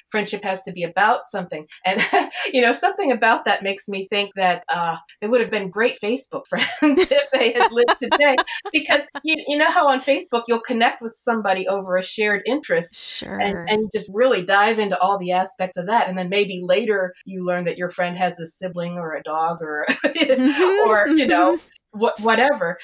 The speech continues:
Speaker 1: Um, and that's, that's how Lewis did friendship a lot of the time. And, and Sarah's like that. She was into that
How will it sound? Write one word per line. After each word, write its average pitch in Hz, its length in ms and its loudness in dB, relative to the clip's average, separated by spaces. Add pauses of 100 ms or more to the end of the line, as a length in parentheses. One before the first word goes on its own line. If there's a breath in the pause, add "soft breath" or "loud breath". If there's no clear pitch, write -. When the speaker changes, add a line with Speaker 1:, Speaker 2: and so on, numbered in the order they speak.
(140 loud breath)
Speaker 1:
Um, 190 400 0
and 214 160 -4
that's, - 440 -2
that's 311 280 -4
how 359 500 0
Lewis 277 600 -2
did 269 220 2
friendship 285 640 -4
a 185 100 -6
lot 180 280 0
of 175 60 -4
the 180 100 -4
time. 196 340 -4
And, 202 220 -4
and 196 200 -8
Sarah's 277 480 0
like 202 300 -4
that. 190 240 -6
She 262 160 -6
was 240 180 -2
into 220 220 -8
that 196 200 -2